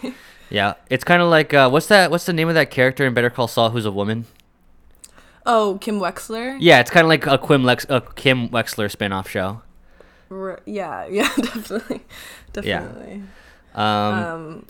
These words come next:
Speaker 2: yeah, so there's three episodes out. We watched it. We wanted to watch it because there's been, like, a lot of controversy over a twerking scene, um,
Speaker 1: Mm-hmm.
Speaker 2: with Megan Thee Stallion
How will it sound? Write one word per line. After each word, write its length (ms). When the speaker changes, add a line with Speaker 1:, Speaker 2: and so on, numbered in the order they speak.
Speaker 2:
yeah, 160
so 120
there's 120
three 160
episodes 320
out. 160
We 80
watched 400
it. 160
We 140
wanted 260
to 80
watch 300
it 40
because 280
there's 140
been, 220
like, 140
a 60
lot 180
of 60
controversy 1120
over 160
a 60
twerking 440
scene, 520
um, 80
Speaker 1:
Mm-hmm. 800
Speaker 2:
with 160
Megan 400
Thee 120
Stallion 840